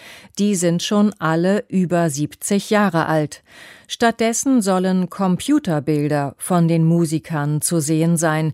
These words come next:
wie sie singen und ihre Instrumente spielen.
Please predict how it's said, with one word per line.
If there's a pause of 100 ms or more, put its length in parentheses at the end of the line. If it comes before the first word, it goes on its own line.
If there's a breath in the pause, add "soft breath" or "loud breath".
(320 loud breath)
wie
sie
singen (120)
und
ihre
Instrumente
spielen.